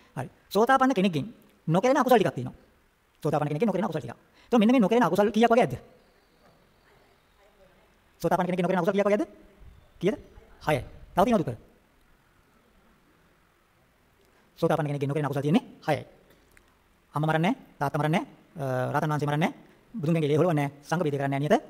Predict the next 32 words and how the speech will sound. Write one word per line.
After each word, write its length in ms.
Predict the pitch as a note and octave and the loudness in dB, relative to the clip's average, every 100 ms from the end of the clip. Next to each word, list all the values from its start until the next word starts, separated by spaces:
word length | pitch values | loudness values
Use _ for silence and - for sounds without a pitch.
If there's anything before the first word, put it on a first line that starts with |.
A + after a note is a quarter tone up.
| - | -14
මිත්‍යා 220 | - D#3+ | -8 -6
දිට්ඨිකෙක් 240 | D3 - D#3+ | -4 -6 -6
වන්නේ 180 | C#3 C3+ | -8 -10
නැහැ. 200 | _ _ - | _ _ -14
මෙන්න 160 | - G3+ | -4 -2
මේ 60 | |
කරුණු 200 | A3 D#3 | -2 0
හය 100 | D3+ E4 - - | 0 0 -4 -4
මොනම 220 | D#3 G#3 | 2 4
හේතුවක් 300 | G#3+ F3+ F3+ | 4 2 0
නිසාවත් 320 | D3+ D#3+ D#3 - - _ | 2 2 2 -2 -16 _
සෝතාපන්න 360 | - F3 E3 D#3+ | -2 0 0 -2
ආර්ය 100 | C#3+ | -2
ශ්‍රාවකයෙක්ගෙන් 320 | C#3+ C#3+ F3 | -2 -2 -4
නොකරන්නේ, 280 | C3+ C3+ F3+ | -4 -6 -6
කෙරෙන්නේ 240 | C#3 E3 | -4 -6
නැහැ. 100 | - | -8
ඒ 120 | - | -10
කියන්නේ 140 | D#3+ E3 | -4 0
කරුණු 140 | E3+ | 0
කීයක් 120 | G3 | 2
තියෙන්නේ? 200 | G3+ C#4 - - - _ - | 2 0 -2 -20 -20 _ -4
හයයි. 180 | D3+ A#2+ - _ _ _ _ _ _ _ | -4 -4 -12 _ _ _ _ _ _ _
හරි. 100 | - - _ _ _ | -16 -16 _ _ _
ඒකෝ 100 | G3+ | 2
ප්‍රාණඝාත 280 | G#3 G#3 A#3+ | 4 6 6
කීයද 140 | A#3 A#3 | 4 4
කරන්නේ 120 | A#3+ | 4
නැත්තේ? 180 | D4 - - _ _ _ _ _ _ _ _ _ _ _ _ _ _ _ - | 2 -6 -16 _ _ _ _ _ _ _ _ _ _ _ _ _ _ _ -4
අම්මා 160 | E3 | -2
මරන්නේ 200 | D#3+ E3 | 0 -2
නැහැ. 120 | C3 | -4